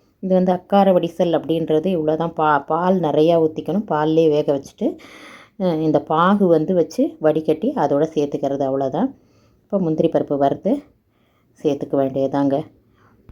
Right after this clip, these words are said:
இந்த முந்திரி பருப்பு பொரிக்கும்போது கொஞ்சம் மிதமான சூட்டில்,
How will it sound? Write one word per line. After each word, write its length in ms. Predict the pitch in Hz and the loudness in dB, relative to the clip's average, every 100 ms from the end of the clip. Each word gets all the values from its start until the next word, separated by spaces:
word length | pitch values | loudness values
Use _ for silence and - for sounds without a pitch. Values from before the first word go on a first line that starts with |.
| - _ _ _ _ | -20 _ _ _ _
இந்த 180 | 196 175 | -6 -4
முந்திரி 260 | 170 185 226 | 0 2 4
பருப்பு 320 | 196 175 180 226 | 4 4 0 0
பொரிக்கும்போது 640 | 220 160 160 170 160 156 | 0 -2 -2 -2 -2 -2
கொஞ்சம் 340 | 156 175 - 196 | -4 -4 -4 -4
மிதமான 440 | 170 180 180 190 | 0 2 2 2
சூட்டில், 380 | 185 160 151 151 | 2 0 0 -4